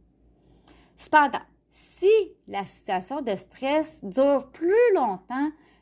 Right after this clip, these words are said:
que ça devrait, selon le bon jugement de notre cerveau, ça, ça va entraîner des malaises physiques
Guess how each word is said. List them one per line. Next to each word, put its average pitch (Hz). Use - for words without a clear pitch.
que 349
ça 233
devrait, 185
selon 349
le 247
bon 302
jugement 202
de 175
notre 165
cerveau, 180
ça, -
ça 320
va 240
entraîner 285
des 240
malaises 254
physiques 240